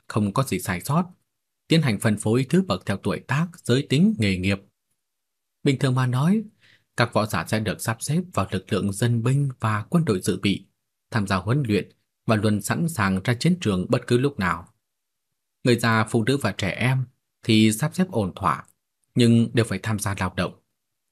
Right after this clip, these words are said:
Vật tư trong thành không đủ. Về nguyên tắc thì phân phối theo công việc, người không lao động thì không được ăn.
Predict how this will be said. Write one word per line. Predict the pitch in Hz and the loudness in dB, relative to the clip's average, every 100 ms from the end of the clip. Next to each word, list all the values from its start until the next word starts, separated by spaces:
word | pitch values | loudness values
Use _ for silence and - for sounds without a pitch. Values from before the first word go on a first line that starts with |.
| _ _ _ - | _ _ _ -2
Vật | 127 147 | -2 0
tư | 143 | -2
trong | 139 127 | -2 -4
thành | 110 98 | -2 -2
không | - 139 | 0 -2
đủ. | 117 82 - _ _ _ _ _ _ | 0 -4 -6 _ _ _ _ _ _
Về | 107 | -2
nguyên | 95 101 | 0 0
tắc | 92 120 - _ _ - | 0 -4 -6 _ _ -2
thì | 123 117 117 117 | 4 4 4 2
phân | 123 | 0
phối | 117 113 135 175 | 0 0 2 0
theo | 117 | -2
công | 101 104 | -4 -4
việc, | 95 85 - _ _ _ _ _ | -2 -6 -6 _ _ _ _ _
người | - 117 117 | 2 4 4
không | 165 160 | 2 2
lao | 165 | 2
động | 160 92 101 | 0 -2 -2
thì | - | -2
không | 107 113 | 0 0
được | 92 - | -2 -2
ăn. | 92 127 | -2 -2